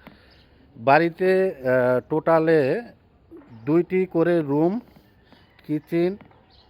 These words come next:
সব মিলিয়ে মানে এক ইউনিট। হ্যাঁ, মানে টোটাল হচ্ছে আপনার এখানে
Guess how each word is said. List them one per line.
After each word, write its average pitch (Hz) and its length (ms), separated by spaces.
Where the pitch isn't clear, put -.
সব 147 220
মিলিয়ে 156 480
মানে 131 240
এক 170 320
ইউনিট। 127 320
হ্যাঁ, 156 240
মানে 143 200
টোটাল 185 400
হচ্ছে 170 460
আপনার 156 320
এখানে 160 520